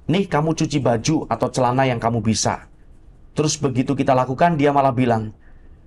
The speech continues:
"Eh, ini baju atau celana gue, biar gue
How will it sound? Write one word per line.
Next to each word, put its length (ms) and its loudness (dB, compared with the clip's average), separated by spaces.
"Eh, 240 2
ini 240 2
baju 400 2
atau 240 2
celana 540 0
gue, 420 0
biar 320 0
gue 160 0